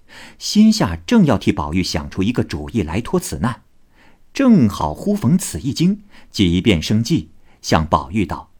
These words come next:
：“哎，趁这个机会快装病，只说吓着了。”此话正中宝玉心怀，因而遂传起上夜人等来，打着灯笼各处搜寻，并无踪迹，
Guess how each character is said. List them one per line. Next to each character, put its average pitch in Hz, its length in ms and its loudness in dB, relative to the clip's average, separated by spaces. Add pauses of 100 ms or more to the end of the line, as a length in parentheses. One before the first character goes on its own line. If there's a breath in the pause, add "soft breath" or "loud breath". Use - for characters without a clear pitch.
(1200)
：“哎， 165 380 -6 (580 soft breath)
趁 233 220 6
这 165 100 4
个 147 60 0
机 165 160 0
会 120 340 -2
快 - 160 0
装 202 200 2
病， 202 240 2 (380 loud breath)
只 90 260 0
说 117 420 -2 (100)
吓 - 440 2
着 - 120 -10
了。” - 120 -14 (880)
此 82 340 0
话 - 380 -10 (200)
正 226 300 6
中 127 180 4
宝 76 220 -2
玉 80 100 -2
心 90 220 0
怀， - 240 -10 (720)
因 90 160 2
而 71 180 -4
遂 90 220 0
传 80 300 -2
起 - 160 -8
上 202 360 2
夜 120 140 4
人 87 160 2
等 78 160 -2
来， 67 220 -16 (240 loud breath)
打 - 240 -8
着 101 100 -4
灯 190 200 4
笼 82 220 0 (120)
各 175 240 2
处 - 160 -2
搜 165 180 2
寻， 123 400 -4 (220)
并 98 260 0
无 82 160 -6
踪 185 220 2
迹， - 260 -6